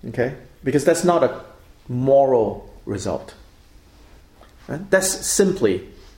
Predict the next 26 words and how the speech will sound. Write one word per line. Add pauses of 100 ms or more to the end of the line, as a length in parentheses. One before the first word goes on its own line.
(180)
uh, (360)
just
the
effect. (3500)
Now, (800)
different
pe-, (460)
groups
sort
of
have
different
ideas
of
what
kind
of
moral
result
could
come
from
an
act (100)
of (460)
dropping